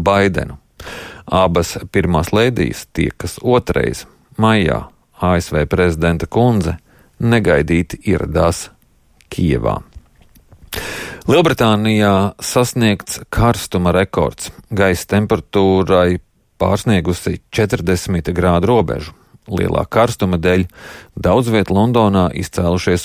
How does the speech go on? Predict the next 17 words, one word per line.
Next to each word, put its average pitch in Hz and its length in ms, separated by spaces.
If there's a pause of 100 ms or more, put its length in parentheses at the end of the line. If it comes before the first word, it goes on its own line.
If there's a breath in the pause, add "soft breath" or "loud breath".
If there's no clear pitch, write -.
ugunsgrēki. 82 720 (480 soft breath)
Pilsētas 85 480
mērs 104 380 (180)
situāciju 95 800
raksturojas 92 560
kā 85 240
bīstamu. 87 560 (500)
Ugunsdzēsēji 92 920 (500 loud breath)
aicinājuši 87 720
iedzīvotājus 85 960
šajā 78 320
laikā 87 320 (160)
neizmantot 73 880
grilus. 92 480 (640 loud breath)
Bieži 87 540 (100)
aizpūstās 80 720
dzirksteles 82 640